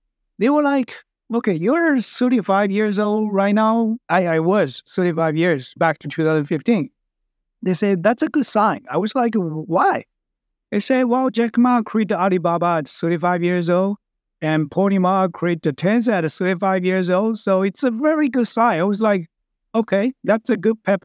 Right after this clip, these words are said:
talk. <laughs> Let's do it." So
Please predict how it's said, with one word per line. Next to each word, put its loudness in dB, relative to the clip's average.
talk. -2
<laughs> -14
Let's 0
do 2
it." 0
So 2